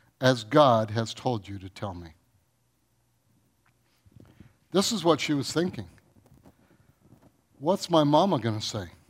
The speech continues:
Mom, I'm pregnant. What's my friends gonna say? I'm pregnant. What's the world gonna say to her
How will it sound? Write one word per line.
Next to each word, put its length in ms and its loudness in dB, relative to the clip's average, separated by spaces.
Mom, 260 6
I'm 100 2
pregnant. 440 0
What's 240 0
my 140 0
friends 380 0
gonna 200 -4
say? 340 -12
I'm 160 -4
pregnant. 440 0
What's 420 4
the 160 2
world 640 6
gonna 300 4
say 380 4
to 120 -2
her 560 0